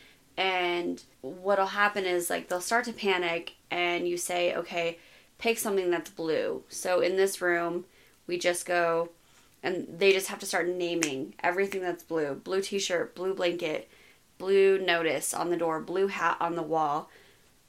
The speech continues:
blue hand sanitizer sitting, and, like, just everything. And then, like, it slowly pulls your mind away from that panic.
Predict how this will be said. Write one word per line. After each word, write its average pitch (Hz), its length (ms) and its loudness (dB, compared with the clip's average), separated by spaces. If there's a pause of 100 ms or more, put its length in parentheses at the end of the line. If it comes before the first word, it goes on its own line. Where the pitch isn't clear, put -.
blue 208 220 0
hand 202 280 2
sanitizer 175 560 0
sitting, 175 220 -6
and, 190 260 0
like, 196 360 0
just 196 300 -4
everything. 202 560 2
And 190 220 2
then, 185 220 -2 (280)
like, 185 320 0
it 196 220 0
slowly 190 540 0
pulls 180 300 -2
your 180 80 -2
mind 165 300 -2
away 165 180 -4
from 170 180 -10
that - 160 -4
panic. 175 500 -4